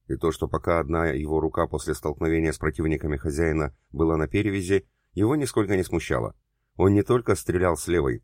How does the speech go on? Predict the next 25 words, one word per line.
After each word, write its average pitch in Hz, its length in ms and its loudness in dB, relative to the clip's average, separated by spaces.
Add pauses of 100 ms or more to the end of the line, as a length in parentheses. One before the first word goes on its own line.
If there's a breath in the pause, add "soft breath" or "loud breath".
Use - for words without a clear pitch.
(140)
но 87 140 2
и 107 100 4
лихо 113 240 0
менял 98 280 4
магазины, 87 560 2
то 90 160 -2
помогая 87 440 2
себе 80 240 -4
зубами, 85 460 0 (220)
то 123 100 0
зажимая 90 520 0
оружие 73 340 0
коленом. 60 420 -4 (460)
«Смотри, 82 360 0
стажёр, 73 420 -2 (280)
в 73 160 0
бою 95 280 4
тебя 90 220 2
могут 90 280 2
подранить, 78 500 2 (220)
а 80 100 -2
потом 120 280 2
попытаются 98 540 2
взять 85 240 0
живым, 76 360 0